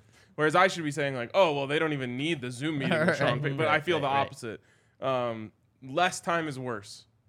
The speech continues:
Speaker 2: for me. And I think that's why people are freaking out over the two-hour Zoom
Speaker 1: Right,
Speaker 2: interview.
Speaker 1: right, right.
Speaker 2: Um, but I have a, a very strong feeling. These, the, the real interviews can take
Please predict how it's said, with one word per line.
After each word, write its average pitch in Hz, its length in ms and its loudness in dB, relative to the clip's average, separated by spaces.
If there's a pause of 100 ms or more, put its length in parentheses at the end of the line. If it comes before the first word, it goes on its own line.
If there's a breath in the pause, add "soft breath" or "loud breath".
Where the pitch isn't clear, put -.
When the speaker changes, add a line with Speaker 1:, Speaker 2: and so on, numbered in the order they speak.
(100)
Speaker 2:
for 127 80 -8
me. 110 180 -6
And 120 100 -2
I 151 80 2
think 156 200 -2
that's 156 180 2
why 175 220 4
people 156 280 -4
are 151 80 0
freaking 151 360 -6
out 143 160 2
over 127 120 -4
the 123 80 -8
two-hour 131 600 2
Zoom 190 240 -4
Speaker 1:
Right, 143 100 -2
Speaker 2:
interview. 117 320 2
Speaker 1:
right, 104 220 -4
right. 90 260 -10
Speaker 2:
Um, 139 540 0
but 143 300 0
I 151 140 4
have 160 160 2
a, 139 140 -4 (300)
a 147 80 -4
very 156 240 2
strong 147 300 -2
feeling. 135 280 -2 (440 soft breath)
These, 202 460 -2 (160)
the, 143 420 -2
the 135 120 -4
real 156 560 0
interviews 107 720 -8 (720)
can 170 280 -2
take 196 600 -4